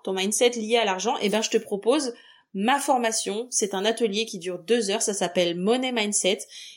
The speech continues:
Et, euh, et c'est un atelier qui, clairement, je l'ai créé pour changer la vie des artistes. Parce que, bah, je t'apprends à faire tout ce que je viens de te dire, mais en plus, je t'ai créé un outil qui calcule,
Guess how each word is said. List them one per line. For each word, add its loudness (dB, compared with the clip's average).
Et, 6
euh, 0
et 0
c'est 4
un -4
atelier 0
qui, -14
clairement, 0
je -4
l'ai 2
créé -2
pour -4
changer 0
la 2
vie -4
des -2
artistes. -4
Parce 4
que, 4
bah, 2
je -2
t'apprends 0
à 2
faire 0
tout -10
ce -6
que -2
je -4
viens -4
de -4
te -6
dire, 0
mais 0
en -2
plus, -2
je 0
t'ai -4
créé 0
un 0
outil -6
qui -12
calcule, -2